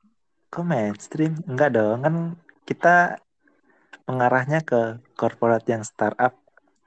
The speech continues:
yang masih menerapkan jendela. <laughs> Kalau ke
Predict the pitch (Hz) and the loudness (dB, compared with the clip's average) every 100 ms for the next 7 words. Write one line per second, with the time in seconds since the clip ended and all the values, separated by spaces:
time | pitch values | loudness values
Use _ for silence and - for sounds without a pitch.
0 | _ _ _ _ 127 117 110 120 - 127 | _ _ _ _ -2 -2 0 0 0 0
1 | 117 110 107 - 113 113 117 _ _ 123 | -2 -2 -4 -4 -8 -8 -12 _ _ -4
2 | 113 113 110 107 - _ _ _ _ _ | 0 -2 -2 -8 -14 _ _ _ _ _
3 | - 262 - - _ _ _ _ - 127 | 0 0 0 -20 _ _ _ _ 2 2
4 | 131 - | 2 -2